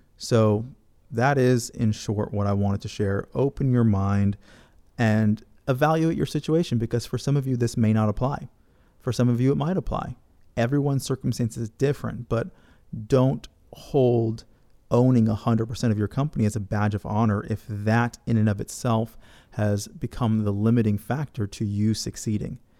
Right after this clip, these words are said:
If you're successful, great. You can, you can wear it as a badge of honor. But ultimately, the bigger your business is, it's much better, as I said earlier, to have a smaller portion of a very, very big business than a hundred percent of nothing.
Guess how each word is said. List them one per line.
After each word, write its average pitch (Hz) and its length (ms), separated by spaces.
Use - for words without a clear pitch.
If 110 180
you're 113 100
successful, 143 640
great. 101 280
You 107 140
can, 107 380
you 110 140
can 104 160
wear 113 180
it 113 40
as 107 60
a 107 60
badge 104 220
of 101 80
honor. 98 300
But - 280
ultimately, 113 580
the 107 140
bigger 117 340
your 107 140
business 104 400
is, 110 340
it's - 420
much 107 340
better, 104 200
as 101 80
I 101 80
said - 240
earlier, 107 420
to - 80
have 98 400
a 104 260
smaller 113 640
portion 101 680
of 101 200
a 98 60
very, 113 360
very 101 260
big 135 340
business 101 440
than 101 220
a 101 60
hundred 104 280
percent 101 460
of 98 340
nothing. 101 420